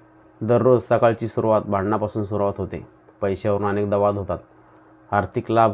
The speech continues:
कमी आणि नुकसानच जास्त होते, अनेकदा तुमचे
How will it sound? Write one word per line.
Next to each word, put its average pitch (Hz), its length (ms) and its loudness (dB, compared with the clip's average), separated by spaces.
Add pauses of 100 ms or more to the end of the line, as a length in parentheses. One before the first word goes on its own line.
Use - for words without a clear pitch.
कमी 113 420 0
आणि 107 200 0
नुकसानच 107 560 0
जास्त 104 260 -2
होते, 90 280 -6 (680)
अनेकदा 113 320 0
तुमचे 120 420 0